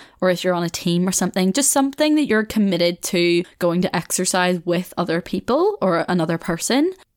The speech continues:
means you're a lot more likely to show up for that person instead of, you know, rolling over in bed and snoozing your alarm, being like, "Nope, fuck that."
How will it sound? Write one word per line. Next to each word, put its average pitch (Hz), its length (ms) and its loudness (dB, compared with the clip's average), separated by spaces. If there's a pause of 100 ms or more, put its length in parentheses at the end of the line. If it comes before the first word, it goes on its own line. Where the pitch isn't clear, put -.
means 202 280 4
you're 196 120 4
a 190 60 4
lot 175 220 2
more 165 200 2
likely 165 300 0
to 170 80 -4
show 156 260 0
up 151 160 -2
for - 120 -4
that 160 220 0
person 170 560 0
instead 165 380 0
of, 156 200 -2 (420)
you 170 100 0
know, 156 200 0
rolling 170 440 2
over 156 180 0
in 160 100 2
bed 156 320 0
and 156 360 0
snoozing 165 520 0
your 165 140 0
alarm, 160 300 0
being 160 160 0
like, 160 180 -2
"Nope, 220 420 0
fuck - 280 -4
that." 160 260 -6